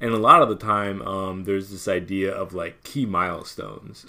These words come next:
Um, we have this kind of initial ambition that you kinda set up, and you have the project details kind of laid out up front. And then there are kind of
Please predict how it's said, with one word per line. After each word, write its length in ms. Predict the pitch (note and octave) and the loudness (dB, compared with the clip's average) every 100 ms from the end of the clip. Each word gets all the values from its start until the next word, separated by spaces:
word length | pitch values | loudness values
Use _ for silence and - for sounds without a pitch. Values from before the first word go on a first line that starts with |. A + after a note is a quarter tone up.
| - | -16
Um, 420 | - - - E2 | -16 -16 -18 -12
we 220 | F#2 G2 G2 | -8 -6 0
have 200 | G#2 G2 | 0 -2
this 140 | F#2+ | -6
kind 180 | G#2 G2 | -6 -6
of 60 | F#2 | -4
initial 380 | G2+ G2+ G2+ | -6 -4 -4
ambition 480 | F#2+ F2+ F#2 F2+ G2 | -4 -6 -8 -8 -8
that 160 | F#2+ G2+ | -8 -10
you 60 | |
kinda 220 | F2+ E2+ F2 | -12 -8 -4
set 240 | - E2+ | -2 -2
up, 220 | E2 - | -4 -6
and 160 | E2+ E2+ - - - | -8 -10 -12 -12 -4
you 80 | F#2 | -2
have 100 | E2 | -2
the 80 | |
project 480 | - G2 F#2+ F#2 E2 | -2 2 4 2 -6
details 460 | F#2 F2+ F#2 F2+ F2 | -8 -8 -6 -6 -6
kind 180 | F#2 F2+ | -8 -8
of 140 | E2+ | -6
laid 180 | F2+ F2+ | -4 -4
out 220 | F2 F2 | -8 -10
up 180 | E2 - | -12 -12
front. 260 | F2+ F2+ | -12 -10
And 160 | G2+ G2+ | -8 -6
then 200 | G2+ G2+ - - - - | -4 -6 -12 -20 -20 0
there 180 | A2+ A2 | 4 6
are 440 | A2+ A2 G#2+ G#2+ | 6 8 8 6
kind 340 | - - A2 A2 | 0 -4 -2 -2
of 160 | G2+ | -6